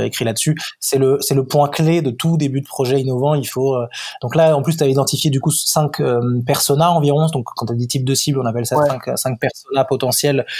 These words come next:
Speaker 1: qui, qui seraient des utilisateurs ou des clients, euh, de ton service. Donc, tu voulais comprendre la vie. T'estimes que t'as fait combien d'interviews sur chacune de ces personas ?
Speaker 2: Pff, j'en sais rien. Euh, je dirais, euh, on a dû faire une centaine d'interviews en tout, je pense.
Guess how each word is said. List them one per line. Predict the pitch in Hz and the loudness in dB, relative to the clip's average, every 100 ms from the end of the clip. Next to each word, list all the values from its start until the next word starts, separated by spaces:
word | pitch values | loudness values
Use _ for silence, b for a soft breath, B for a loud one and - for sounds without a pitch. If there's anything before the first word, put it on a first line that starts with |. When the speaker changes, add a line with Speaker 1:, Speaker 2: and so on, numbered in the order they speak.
| B B _ | B B _
Speaker 1:
qui, | - - | -10 -10
qui | - - | -4 -4
seraient | - | 0
des | 120 | 0
utilisateurs | 135 147 139 139 156 151 | 2 2 2 2 2 2
ou | 151 | 2
des | 143 | 2
clients, | 143 143 143 143 135 | 2 2 4 4 2
euh, | 120 117 | 0 -2
de | 120 | -4
ton | 120 117 | -4 -4
service. | 113 120 123 175 - - - B B B | -2 0 2 0 -2 -6 -14 B B B
Donc, | 131 | -6
tu | - | 0
voulais | 127 127 | 0 2
comprendre | 131 117 127 | 0 0 0
la | 123 120 | 2 2
vie. | 151 175 B B B - - | 2 0 B B B -18 -4
T'estimes | 143 143 180 | -2 2 2
que | 156 | 2
t'as | 151 | 0
fait | - 139 | 0 0
combien | 147 156 160 | 2 2 2
d'interviews | 135 139 131 127 156 | 2 0 2 2 2
sur | 160 127 | 2 -2
chacune | - 123 - 143 | -4 -4 -2 0
de | 135 | 0
ces | - 123 | -2 -2
personas ? | 131 123 - 120 123 _ _ _ - _ - | -2 -4 -4 -4 -6 _ _ _ -20 _ -8
Speaker 2:
Pff, | - - - - | -6 -4 -4 -4
j'en | - 123 | -4 -2
sais | - 120 | -2 -2
rien. | 113 127 143 139 | 0 0 0 0
Euh, | 131 | 0
je | 123 | 0
dirais, | 123 127 135 | 2 4 4
euh, | 135 131 127 127 127 B B B B - | 4 4 2 0 -4 B B B B -4
on | |
a | 117 | -2
dû | 117 | 0
faire | 135 | 0
une | 131 135 131 - | 2 0 0 -4
centaine | - - 139 151 151 | -4 -2 -2 -2 0
d'interviews | 143 139 139 151 | 2 2 2 2
en | 143 | 0
tout, | 135 196 | 2 0
je | 180 | 0
pense. | - 175 - - - | -2 -2 -2 -6 -14